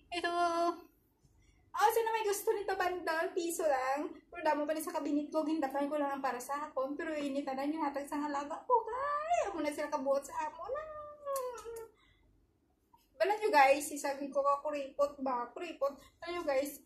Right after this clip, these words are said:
mapakala ko sa bayo ko. Tapos, paulit-ulit ko sa suot. Tapos mahulat. Tapos maghintay po ako ng ano, naliitan ng alaga ko. Kasi nga mayaman sila. So, hindi sila nang hinaya magbigay ng mga damit nila. Kahit may mga tag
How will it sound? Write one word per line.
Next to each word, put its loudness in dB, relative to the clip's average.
mapakala 2
ko -2
sa -2
bayo 2
ko. 4
Tapos, 2
paulit-ulit -2
ko -4
sa -2
suot. 2
Tapos -2
mahulat. 0
Tapos -2
maghintay 0
po 0
ako 0
ng 0
ano, 0
naliitan 0
ng -4
alaga -2
ko. -6
Kasi -10
nga 0
mayaman -4
sila. -8
So, -10
hindi 0
sila -2
nang 2
hinaya -2
magbigay -6
ng -8
mga -10
damit -6
nila. 0
Kahit -6
may 0
mga -2
tag -4